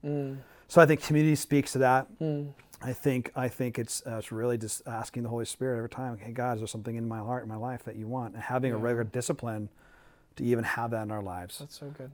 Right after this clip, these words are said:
Speaker 2: Um, so, you know, carving out space.
Speaker 1: Mm-hmm.
Speaker 2: Um, and so I think covid has created space in our lives, but in that space, have we paused long enough to say,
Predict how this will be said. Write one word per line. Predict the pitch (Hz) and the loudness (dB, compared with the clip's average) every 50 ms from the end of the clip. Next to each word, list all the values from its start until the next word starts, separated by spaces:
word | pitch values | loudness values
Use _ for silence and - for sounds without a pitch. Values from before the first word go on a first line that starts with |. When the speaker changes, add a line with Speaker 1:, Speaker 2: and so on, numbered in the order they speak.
| - | -8
Speaker 2:
Um, | - 107 107 101 98 98 92 95 98 120 277 254 | -6 -4 -4 -4 -4 -6 -8 -8 -10 -12 -12 -12
so, | 156 - - - 120 110 107 104 107 104 104 - - | -8 -6 -4 -2 -2 0 0 -2 -2 -4 -6 -8 -10
you | 135 113 110 | -8 -8 -6
know, | 110 | -6
carving | - - - 135 135 131 131 127 | 0 4 6 6 6 6 4 2
out | 127 120 - | 2 0 -2
space. | - - - 131 123 123 - - - - - - - | -6 -2 2 4 4 4 4 0 -4 -8 -8 -8 -8
Speaker 1:
Mm-hmm. | 151 147 139 147 | -6 -6 -4 -4
Speaker 2:
Um, | 117 110 107 104 104 104 101 - _ _ _ _ _ _ _ _ _ | -4 -4 -4 -4 -6 -8 -8 -12 _ _ _ _ _ _ _ _ _
and | - 110 | -10 -8
so | - - 120 | -4 -2 -2
I | 110 | -2
think | 123 123 117 | -2 -4 -6
covid | - - 127 135 131 135 127 | -2 2 2 4 6 6 4
has | 107 - - - 123 123 135 165 196 - | 4 2 0 0 2 2 4 2 2 0
created | - - - 143 139 139 131 | -4 0 2 4 4 4 4
space | - - - 135 131 151 151 - | 0 -2 0 2 2 2 2 0
in | 160 | -2
our | 151 147 | 0 0
lives, | 151 160 175 190 - | 2 0 0 -2 -4
but | - - - | -8 -10 -6
in | - 131 131 135 135 | -2 -2 0 0 0
that | 127 113 - | 0 -2 -4
space, | - - 127 117 117 - - | -4 -2 0 0 0 0 -2
have | - 120 117 113 | -6 -6 -6 -4
we | 117 117 113 110 110 107 - _ _ _ _ _ _ _ | -2 0 0 0 -2 -4 -8 _ _ _ _ _ _ _
paused | - - 123 123 127 123 113 | -2 2 4 4 6 4 4
long | 120 117 113 117 120 | 2 0 0 0 0
enough | 117 113 110 101 | 0 -2 -4 -4
to | - | -6
say, | - 113 110 | -6 -8 -8